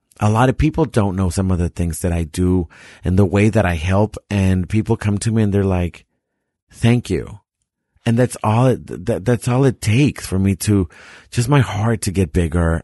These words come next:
and continue doing good in the world. So what I wanna leave you guys with today is celebrate successes,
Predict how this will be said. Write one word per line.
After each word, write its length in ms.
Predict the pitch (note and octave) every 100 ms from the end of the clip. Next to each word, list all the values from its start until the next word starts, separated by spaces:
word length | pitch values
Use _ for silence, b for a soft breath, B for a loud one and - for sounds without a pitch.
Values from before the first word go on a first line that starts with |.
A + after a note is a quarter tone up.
| -
and 280 | F#2+ F2 D#2+
continue 440 | G2 - A2 A#2
doing 400 | F#2+ F#2+ F2+ E2+
good 200 | - E2
in 100 | D#2+
the 80 | D#2+
world. 380 | D#2 D#2+ E2 _ _ _ B B B -
So 160 | - C3
what 120 | C#3+
I 80 | D#3
wanna 240 | E3+ D#3+
leave 200 | A#2+ G2+
you 100 | G2
guys 300 | G2 F#2 -
with 220 | F2 E2+
today 420 | - F2 F2 F2 -
is 440 | F#2 F#2 F2+ - _ _ _
celebrate 680 | - C#3+ D3+ D3 C3 A#2
successes, 680 | A2+ - F#2+ E2+ - F#2+